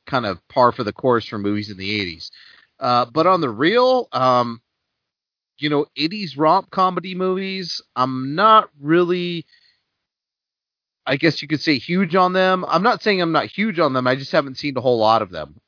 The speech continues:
Um, there's quite a few that I have seen, but not a whole, whole lot. So this would be pro-, this would probably be my, I don't know, maybe fourth eighties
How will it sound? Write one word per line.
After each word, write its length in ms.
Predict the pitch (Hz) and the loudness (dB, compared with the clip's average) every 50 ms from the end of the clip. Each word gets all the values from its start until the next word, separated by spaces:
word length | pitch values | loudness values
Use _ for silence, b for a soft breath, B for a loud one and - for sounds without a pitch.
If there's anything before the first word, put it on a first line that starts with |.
| _ - | _ -2
Um, 500 | 107 107 107 107 104 104 104 101 95 92 _ _ _ _ _ _ _ _ _ _ _ _ _ _ _ _ - | 0 2 4 4 2 2 0 -4 -10 -12 _ _ _ _ _ _ _ _ _ _ _ _ _ _ _ _ -8
there's 200 | 139 147 139 - | -6 -6 -6 -4
quite 240 | - 196 208 202 | 0 2 2 2
a 60 | 180 165 | 2 -2
few 520 | - 175 - - 170 165 160 156 156 143 _ _ _ _ _ _ _ _ _ - | -8 -12 -14 -8 -4 0 0 0 0 -2 _ _ _ _ _ _ _ _ _ -8
that 80 | 110 | -6
I 60 | 117 | -2
have 260 | 120 147 156 175 185 - | 0 2 2 2 2 0
seen, 300 | - 185 175 170 170 160 | -4 -8 -6 -6 -6 -6
but 200 | 135 123 - 120 | -6 -8 -6 -2
not 240 | 131 127 127 127 | 0 2 2 2
a 80 | 107 92 | 2 -2
whole, 360 | - - - 139 135 131 127 | -8 -8 -6 -4 -2 -2 -2
whole 320 | 117 131 123 117 113 117 113 | -2 -2 -2 -2 -2 -2 0
lot. 340 | 110 117 127 139 139 131 _ _ _ _ _ _ _ _ _ - | 2 4 4 2 2 -2 _ _ _ _ _ _ _ _ _ -18
So 400 | - - - 165 151 143 139 131 | -6 0 4 4 6 6 4 0
this 220 | 139 160 185 - | -2 -6 -8 -8
would 120 | - 180 160 | -8 -12 -12
be 140 | - - 180 | -12 -8 -2
pro-, 220 | 165 180 170 - _ _ _ _ _ _ 120 113 | 0 0 0 -2 _ _ _ _ _ _ _ 4
this 220 | - 196 196 - | 4 4 4 4
would 120 | 214 185 - | -2 -6 0
probably 840 | - 185 185 185 185 202 202 180 165 175 151 143 139 151 160 160 156 | 2 2 2 4 2 0 -2 -2 -8 -12 -14 -12 -8 -8 -6 -6 -6
be 220 | 143 127 143 143 | -6 -4 -4 -2
my, 440 | 143 143 135 135 127 123 120 110 101 _ _ _ _ _ _ _ _ _ _ _ _ _ - | 2 4 4 4 6 4 2 0 -4 _ _ _ _ _ _ _ _ _ _ _ _ _ -2
I 100 | 165 143 | 2 2
don't 120 | 139 117 | 2 4
know, 140 | 107 101 107 | 4 2 2
maybe 280 | 117 123 117 113 110 101 | 2 0 -2 -2 -6 -10
fourth 840 | - - - - 143 131 147 156 160 165 - - - - - - _ _ _ _ _ _ _ _ - | -12 -14 -6 -2 2 4 6 6 6 4 2 -2 -8 -12 -12 -16 _ _ _ _ _ _ _ _ -8
eighties 720 | 123 123 127 127 131 135 131 135 143 139 131 117 - - | -6 -6 -4 -4 -4 -6 -6 -4 -6 -6 -6 -10 -14 -16